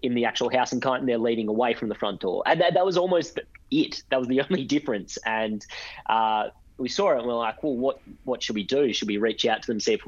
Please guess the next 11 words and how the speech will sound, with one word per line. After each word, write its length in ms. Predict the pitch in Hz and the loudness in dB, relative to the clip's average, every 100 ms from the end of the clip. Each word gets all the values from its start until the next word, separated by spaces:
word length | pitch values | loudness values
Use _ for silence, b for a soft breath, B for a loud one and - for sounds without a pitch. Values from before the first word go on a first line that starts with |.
| - | -6
while 300 | 104 110 101 | 0 2 2
the 100 | 101 | 0
listing's 720 | 101 120 - 101 95 98 - | 0 -2 -2 -2 -2 -4 -6
happening, 440 | - - 123 113 113 | -2 0 0 0 0
if 100 | 107 | -2
we 80 | |
can 240 | 107 98 90 - | -4 -6 -6 -4
shoot 240 | - 117 | 0 0
a 40 | |
film 320 | 95 120 160 127 | 2 2 2 0
there?" 260 | - - | 0 -2